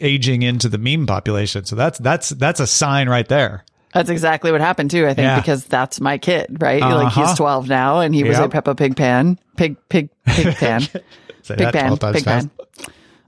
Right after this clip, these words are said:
Speaker 2: Uh, yeah, the most recent Know Your Meme on Peppa Pig was updated,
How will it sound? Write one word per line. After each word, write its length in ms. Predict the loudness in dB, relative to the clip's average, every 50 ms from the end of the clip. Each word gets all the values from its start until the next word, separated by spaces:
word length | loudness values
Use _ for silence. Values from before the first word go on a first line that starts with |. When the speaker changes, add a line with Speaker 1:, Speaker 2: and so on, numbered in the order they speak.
| _ -2
Speaker 2:
Uh, 280 | 0 2 2 2 2 2
yeah, 220 | 2 2 2 2 2
the 120 | 0 0
most 380 | 2 2 2 2 2 0 0 2
recent 340 | 2 2 2 0 -2 0 0
Know 140 | 2 2
Your 160 | 2 2 2 2
Meme 300 | 2 2 2 2 2 2
on 180 | 2 2 2
Peppa 260 | 0 -2 0 0 -2
Pig 280 | 0 2 2 2 2 0
was 160 | 0 -2 -2
updated, 680 | 0 -2 -2 -4 -2 0 0 2 2 4 4 2 2 0